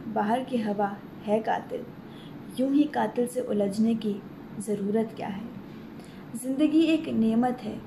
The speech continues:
उसे संभाल के रखे। कब्रगाहों को सजाने की ज़रूरत क्या है? दिल बहलाने के लिए घरों में वजह है काफ़ी, यूं ही गलियों में भटकने की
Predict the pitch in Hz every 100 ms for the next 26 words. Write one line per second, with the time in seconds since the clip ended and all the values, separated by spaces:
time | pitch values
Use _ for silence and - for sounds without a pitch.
0 | - - 247 269 311 247 202 185 214 226
1 | 226 - - - - - - - - -
2 | - - 226 233 220 214 208 233 240 233
3 | 208 202 196 226 226 208 233 - - 202
4 | 196 202 214 214 - - - - - -
5 | - - - - - - - - 220 311
6 | 277 262 247 226 214 277 294 285 262 285
7 | 233 220 240 254 247 226 - - 208 202
8 | 240 247 214 202 180 190 190 - - -
9 | - - - - - - 214 254 277 226
10 | 214 208 240 247 226 220 208 196 214 220
11 | 214